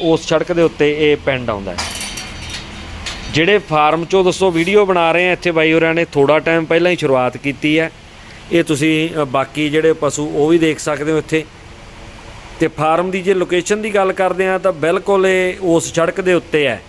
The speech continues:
ਤੁਸੀਂ ਇਹ ਦਰਖਤ ਲੱਗੇ ਸਾਹਮਣੇ ਦੇਖ ਸਕਦੇ ਹੋ, ਦੋਸਤੋ, ਤੇ ਇੱਥੋਂ ਦੀ ਉਹ ਸੜਕ, ਉਹ ਰੋਡ ਲੰਘਦੀ ਹੈ ਜਿਹੜੀ ਬਾਜੇਖਾਨੇ ਤੋਂ ਅੱਗੇ ਜੈਤੋ ਨੂੰ ਜਾਂਦੀ ਹੈ। ਜਿਹੜੇ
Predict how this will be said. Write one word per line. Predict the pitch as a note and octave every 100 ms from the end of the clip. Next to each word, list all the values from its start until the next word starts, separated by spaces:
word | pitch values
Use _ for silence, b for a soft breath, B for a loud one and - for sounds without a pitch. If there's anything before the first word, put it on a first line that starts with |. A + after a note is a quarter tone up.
| B B B
ਤੁਸੀਂ | D#3+ D#3 F3+
ਇਹ |
ਦਰਖਤ | D3+ D3 C3+ E3+
ਲੱਗੇ | E3 E3 D3+
ਸਾਹਮਣੇ | E3 F3 F3+
ਦੇਖ | D#3 C3
ਸਕਦੇ | D3 C#3+ D#3
ਹੋ, |
ਦੋਸਤੋ, | D#3 C#3 E3
ਤੇ | E3
ਇੱਥੋਂ | D3+ D3
ਦੀ | D3 D#3
ਉਹ | D3+
ਸੜਕ, | - C3 C#3+ D3
ਉਹ | D3+ D3
ਰੋਡ | C#3 C3+ B2+
ਲੰਘਦੀ | B2 C3 D3 D3+
ਹੈ | C#3 - B B -
ਜਿਹੜੀ | D3 D3+ D#3 D#3 -
ਬਾਜੇਖਾਨੇ | C3+ C3+ B2+ C#3+ C#3 C#3 C3+
ਤੋਂ | C#3
ਅੱਗੇ | B2+ C#3
ਜੈਤੋ | C3 C3 - B2+
ਨੂੰ | B2+
ਜਾਂਦੀ | G#2+ F#2 F#2+
ਹੈ। | F#2+ F2+ - - - - - - - - - - - - G#2+
ਜਿਹੜੇ | D3 F3 G3+ G#3